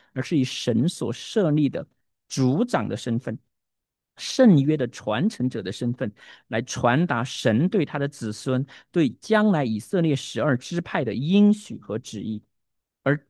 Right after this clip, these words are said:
第一节说日后必遇的事，这个在旧约里面呢，有先知性和末世性的含义。所以这里的日后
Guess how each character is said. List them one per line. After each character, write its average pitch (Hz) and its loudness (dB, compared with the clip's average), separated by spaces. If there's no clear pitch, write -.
第 233 4
一 240 6
节 185 4
说 139 2
日 262 0
后 175 0
必 262 0
遇 254 2
的 143 2
事， - -8
这 - -8
个 165 0
在 165 0
旧 240 2
约 185 6
里 156 6
面 123 2
呢， 123 -2
有 110 -4
先 220 4
知 208 -2
性 202 -2
和 113 -6
末 175 -2
世 147 -10
性 135 -6
的 113 -4
含 120 -10
义。 110 -10
所 190 0
以 202 2
这 269 -2
里 233 2
的 170 0
日 254 -2
后 208 0